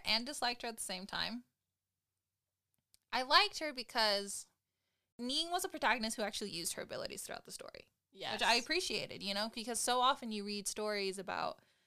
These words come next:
Speaker 1: witches or magic-wielding people, or those are the same things, but I'm just trying to find words for different things.
Speaker 2: <laughs>
Speaker 1: But basically, like, they have these magical powers, but they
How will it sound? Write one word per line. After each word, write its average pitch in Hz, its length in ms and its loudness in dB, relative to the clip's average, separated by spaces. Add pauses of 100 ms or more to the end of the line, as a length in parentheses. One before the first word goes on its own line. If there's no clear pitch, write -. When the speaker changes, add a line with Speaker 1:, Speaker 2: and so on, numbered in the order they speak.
(580)
Speaker 1:
witches 220 880 4 (220)
or 185 640 0 (340)
magic-wielding 220 760 4
people, 170 800 -2 (140)
or 180 680 2 (640)
those 233 160 4
are 233 120 6
the 233 100 2
same 220 260 0
things, 175 320 -4
but 220 60 -2
I'm 208 100 0
just 214 140 -6
trying 226 160 6
to 370 80 12
find 349 220 10
words - 180 4
for - 80 -2
different 269 380 4
things. 247 280 2
Speaker 2:
<laughs> - 1200 -20
Speaker 1:
But 254 120 -4
basically, 330 460 4
like, 214 180 4
they 233 100 4
have 285 200 6
these 240 120 -6
magical 220 320 0
powers, 330 380 2
but 214 140 -8
they 208 140 -4